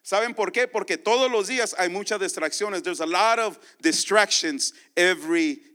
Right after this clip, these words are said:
day. Todos los di-, días hay distracciones. That's why you gotta know what you want. Tienes que saber lo que quieres. You gotta be clear about it. Tienes que s-, saber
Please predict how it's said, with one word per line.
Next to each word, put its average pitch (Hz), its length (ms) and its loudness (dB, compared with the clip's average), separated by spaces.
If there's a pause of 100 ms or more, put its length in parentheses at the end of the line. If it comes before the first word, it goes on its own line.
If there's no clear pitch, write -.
(100)
day. 160 260 2
Todos 214 400 2
los 175 140 0
di-, 208 220 -2
días 180 500 0 (160)
hay 156 140 4
distracciones. 156 1040 -2 (960)
That's - 260 2
why 226 100 4
you 208 120 0
gotta 202 240 4
know 202 200 0
what 233 200 -2
you 254 100 -6
want. 208 320 -2
Tienes 196 220 -6
que 202 100 -8
saber 202 280 -2
lo 214 100 0
que 214 140 -8
quieres. 190 500 -2 (180)
You 151 80 -10
gotta 190 200 2
be 190 120 -6
clear 220 400 2
about 185 300 2
it. 190 100 -4
Tienes 185 240 -6
que 202 140 -2
s-, 196 240 -6 (340)
saber 185 540 2